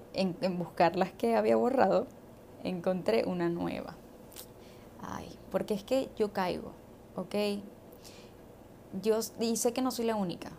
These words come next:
Seguro también te ha pasado que descargas una aplicación de productividad o descargas una aplicación que te va a ayudar a tener todas tus tareas en un lugar. No te sirve, no te sirve. Voy a pa-, voy a, voy a cambiar el aire. Voy a cambiar el aire porque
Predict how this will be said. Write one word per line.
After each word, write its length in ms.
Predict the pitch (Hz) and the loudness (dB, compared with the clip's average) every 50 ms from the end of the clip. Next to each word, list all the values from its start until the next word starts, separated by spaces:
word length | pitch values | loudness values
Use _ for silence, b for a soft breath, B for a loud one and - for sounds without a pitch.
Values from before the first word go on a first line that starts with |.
| - - - - - - - - | -16 -18 -18 -18 -18 -18 -14 -6
Seguro 580 | - 185 180 185 202 202 233 240 226 220 214 | -4 -2 0 2 2 4 4 4 2 2 0
también 400 | 202 - 196 190 190 190 196 196 | 0 0 0 0 2 0 -2 0
te 60 | 196 | 0
ha 80 | 220 220 | 0 0
pasado 480 | - 202 - 214 208 208 208 208 202 202 | 0 -2 0 2 4 4 4 2 0 -2
que 220 | - 175 180 180 | -4 -4 -2 -2
descargas 380 | 180 175 - - 175 180 196 202 | -4 -4 -2 -2 0 2 2 2
una 140 | 226 226 | 2 0
aplicación 400 | 226 226 226 226 233 220 - 220 | -2 -2 -2 -2 -2 0 -2 -2
de 80 | 220 220 | -4 -2
productividad 640 | 214 220 220 214 208 202 - 214 214 214 208 202 202 | 0 0 0 0 0 -2 -2 0 2 2 2 2 2
o 60 | 185 | 0
descargas 280 | 180 175 - 180 180 208 | -2 0 -2 -2 0 0
una 140 | 226 240 | 0 0
aplicación 440 | 240 226 196 185 185 175 - 185 185 | -2 -2 -2 -2 -2 -2 -2 -4 -4
que 60 | 180 | -4
te 120 | 202 - 214 | -2 0 2
va 80 | 196 | 2
a 20 | 190 | 4
ayudar 260 | 180 185 185 196 196 | 2 2 2 2 2
a 80 | 208 208 | 2 0
tener 240 | - 180 175 170 | -2 -4 -4 -4
todas 220 | 175 - - 208 202 | -2 -2 -2 0 0
tus 140 | 233 220 - | -2 0 0
tareas 240 | 196 185 185 180 | 2 2 2 2
en 100 | 190 202 | 2 0
un 100 | 214 214 | 0 2
lugar. 240 | 220 220 220 208 202 - B B B B B B B B B B B B B | 0 2 2 2 0 -2 B B B B B B B B B B B B B
No 240 | 196 190 196 196 190 | 4 4 4 4 2
te 160 | - 240 240 | 2 0 0
sirve, 500 | 233 - - 196 170 170 165 - - 196 - - - - - - - - - - - - - - - - - | 2 2 2 2 2 2 0 -2 -4 -8 -10 -12 -18 -20 -20 -20 -20 -20 -20 -20 -20 -20 -20 -20 -18 -10 -4
no 240 | 185 190 190 190 190 | 0 2 2 2 2
te 160 | - 214 208 | 2 0 0
sirve. 400 | - - 185 170 - - - - - - - - - - - - - - - - - - - | 2 2 2 0 0 -2 -8 -8 -10 -14 -18 -20 -20 -20 -20 -20 -20 -20 -20 -20 -18 -10 -2
Voy 120 | - 185 | 0 2
a 100 | 214 226 | 2 2
pa-, 160 | 226 226 - - | 0 -4 -4 -4
voy 180 | - 190 196 196 | -4 -4 -4 -4
a, 100 | 214 - | -6 -6
voy 180 | - - 185 | -4 -4 -2
a 100 | 190 202 | -2 -4
cambiar 300 | 202 - 202 185 180 170 | -4 -6 -6 -6 -6 -6
el 140 | 170 170 160 | -6 -6 -8
aire. 180 | - - - - - - - - - - - - - - - - - - - | -8 -10 -12 -16 -18 -20 -20 -20 -20 -20 -20 -20 -20 -20 -20 -20 -18 -10 -6
Voy 120 | 180 185 | -4 -4
a 60 | 180 - | -2 -2
cambiar 260 | 208 202 185 175 175 | -2 -2 0 -2 -2
el 80 | 180 | -2
aire 220 | 214 247 269 277 233 | -2 -2 -2 -4 -4
porque 340 | - - - - - 165 | -6 -8 -10 -8 -10 -10